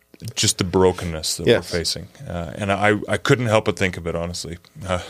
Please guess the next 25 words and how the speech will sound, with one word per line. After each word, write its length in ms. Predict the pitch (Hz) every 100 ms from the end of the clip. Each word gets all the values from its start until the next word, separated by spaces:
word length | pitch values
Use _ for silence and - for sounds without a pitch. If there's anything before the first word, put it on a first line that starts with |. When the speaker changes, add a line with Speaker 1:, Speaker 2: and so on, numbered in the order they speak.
| - - _ - - - - - - -
Speaker 1:
today, 240 | - 101 98
as 120 | 90
you 120 | 98
were 80 | 101
sharing 400 | - 98 90 87
about 340 | 87 87 80
the, 460 | - 90 104 101 92
the 320 | 78 73 90
brokenness 800 | 85 98 95 98 87 87 - - - -
of 180 | - 95
Christ, 400 | - 101 92 -
the 60 | -
brokenness 500 | 104 95 95 87 -
of 60 |
his 100 | 85
body, 480 | 85 87 87 82 85
and 220 | - 87 85
how 460 | - 90 85 82 - - - -
in 220 | - 123 101
entering 420 | 113 98 101 95
into 200 | 107 101
the 100 | 87
Eucharist, 560 | 87 85 87 80 - 110
we 180 | 92
are, 220 | 90 87